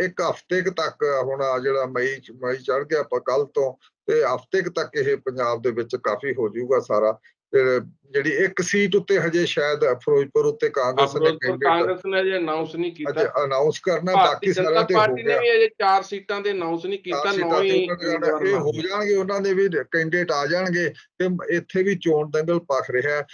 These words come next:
Speaker 1: ਸਵਾਲ ਇਹ ਹੋਇਆ ਪਿਆ, ਆਮ ਆਦਮੀ ਪ-, ਪਾ-, ਕੋਲੇ ਕੋਈ ਵੀ ਚੋਣ ਕੰਪੇਨਰ ਹੈ ਨਹੀਂ, ਉਹਨਾਂ ਕੋਲ ਇਕੱਲਾ ਭਗਵੰਤ ਮਾਨ ਹੈ, ਬਾਕੀ ਕੋਈ ਕਿਸੇ ਦਾ ਨਾਂ ਨਹੀਂ ਹੈ, ਬਾਕੀ ਤਾਂ ਕੈਂਡੀਡੇਟ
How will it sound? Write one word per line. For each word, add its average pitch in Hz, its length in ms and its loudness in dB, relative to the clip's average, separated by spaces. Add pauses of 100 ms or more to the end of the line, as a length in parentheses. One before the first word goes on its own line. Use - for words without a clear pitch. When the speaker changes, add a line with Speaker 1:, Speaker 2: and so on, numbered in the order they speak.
(200)
Speaker 1:
ਸਵਾਲ 170 500 0
ਇਹ 226 140 4
ਹੋਇਆ 190 280 2
ਪਿਆ, 208 200 0
ਆਮ 190 420 -2
ਆਦਮੀ 214 360 0
ਪ-, 190 300 -6
ਪਾ-, 156 320 0
ਕੋਲੇ 185 420 0
ਕੋਈ 185 340 4
ਵੀ 202 220 0
ਚੋਣ 175 280 2
ਕੰਪੇਨਰ 170 640 -6
ਹੈ 143 340 -2
ਨਹੀਂ, 143 180 -6 (360)
ਉਹਨਾਂ 180 160 0
ਕੋਲ 196 200 4
ਇਕੱਲਾ 190 300 2
ਭਗਵੰਤ 160 480 -4
ਮਾਨ 131 340 -2
ਹੈ, 120 100 -8 (300)
ਬਾਕੀ 135 320 0
ਕੋਈ 175 200 2
ਕਿਸੇ 165 220 -2
ਦਾ 156 140 0
ਨਾਂ 120 260 -4
ਨਹੀਂ 135 140 -8
ਹੈ, 143 40 -2
ਬਾਕੀ 123 320 -4
ਤਾਂ 123 120 -6
ਕੈਂਡੀਡੇਟ 117 640 -8